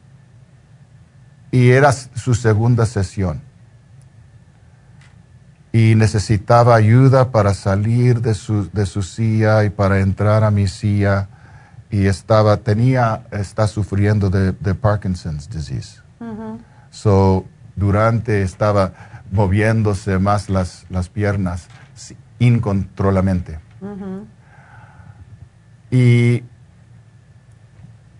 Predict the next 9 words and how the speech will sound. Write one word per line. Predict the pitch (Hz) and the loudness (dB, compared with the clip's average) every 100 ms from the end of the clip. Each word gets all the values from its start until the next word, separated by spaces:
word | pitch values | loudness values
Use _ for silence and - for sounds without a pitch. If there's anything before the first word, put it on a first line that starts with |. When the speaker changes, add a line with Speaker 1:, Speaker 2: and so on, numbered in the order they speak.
| - - | -20 -4
Speaker 1:
hice | 123 127 - 127 117 113 107 107 - _ _ _ _ - _ - _ - - - - - | 0 2 0 0 2 4 4 2 -2 _ _ _ _ -20 _ -20 _ -20 -20 -20 -20 -6
lo | 117 107 | 0 2
que | 98 101 | 2 2
hago | 98 104 120 | 2 2 0
con | 113 107 | -2 -2
hipnosis | 101 90 95 92 107 107 | -2 -4 -4 -4 -4 -6
para | - 95 | -4 -2
ayudarla | 92 90 95 101 101 101 | -2 0 0 0 0 0
a | 95 | 0